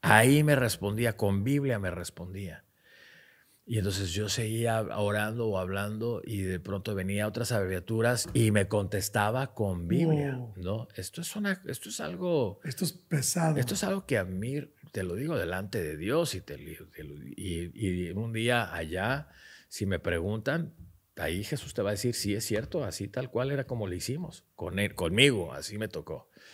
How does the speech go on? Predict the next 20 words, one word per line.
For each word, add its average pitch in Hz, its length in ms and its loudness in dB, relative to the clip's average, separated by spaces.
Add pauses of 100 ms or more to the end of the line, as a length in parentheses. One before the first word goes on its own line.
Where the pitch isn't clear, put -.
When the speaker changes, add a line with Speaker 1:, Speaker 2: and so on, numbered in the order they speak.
(1000)
Speaker 1:
Y... 110 520 8 (1300)
Esta, 117 1200 4 (1200)
este 127 380 4
tiempo, 110 880 0
yo 107 100 -10
pensé 98 220 -4
que 101 100 -4
me 90 60 -4
estaba 95 220 -4
volviendo 85 400 -6
loco, 101 520 -6 (100)
pensaba 85 260 -8
que 87 100 -16
me 90 80 -14
estaba 87 280 -6
enloqueciendo, 98 920 -6
yo - 100 -18
pensaba 85 300 -8
que - 60 -18
estaba 87 460 -8